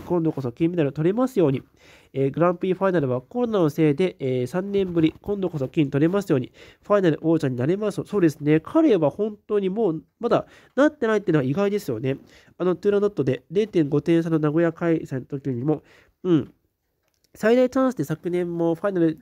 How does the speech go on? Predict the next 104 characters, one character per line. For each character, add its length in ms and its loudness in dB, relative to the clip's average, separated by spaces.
前 220 0
は 120 -4
捻 200 0
挫 120 0
も 120 -4
な 100 0
く 160 -4
絶 180 0
好 200 -2
調 80 0
だ 60 2
っ 60 -4
た 120 -10
か 100 -2
ら、 160 2
え、 80 -4
昨 240 0
年 220 2
も 240 0
大 80 2
阪 160 -2
開 120 0
催 120 2
の 80 -4
は 80 -8
ず 80 -14
で、 180 0
イ 100 -2
タ 120 -2
リ 120 0
ア 60 0
開 220 -4
催 80 -10
だ 100 -2
か 80 -4
ら 220 -2
あ 40 0
る 120 0
は 100 -6
ず。 180 -10
え 140 6
ー、 20 2
し 80 -8
ゅ 60 0
う 20 0
ま 100 0
く 120 -6
ん 40 2
イ 60 -4
タ 120 0
リ 80 0
ア 60 4
に 80 2
向 80 -6
け 100 -8
て 120 -8
新 320 0
し 140 -4
い 20 0
靴 240 -4
が 100 0
馴 120 0
染 180 0
み 40 -2
ま 140 0
す 140 -4
よ 60 2
う 20 0
に。 160 -10
え 200 4
ー、 20 2
そ 140 -8
ろ 100 2
そ 80 -2
ろ 80 2
使 260 -6
え 80 0
る 120 -4
か 160 -6
な？ 180 0
え 80 0
ー、 20 0
来 160 2
月 260 -6
か 140 -4
ら、 220 0
今 140 0
日 20 2
は 80 4
エ 60 -2
キ 140 -6
シ 120 -6
ビ 100 -2
シ 80 -4
ョ 40 -2
ン 40 -6
だ 100 -2
か 100 -4
ら 60 -4
楽 200 -2
し 120 -4
み 60 0
で 100 4
す。 100 -10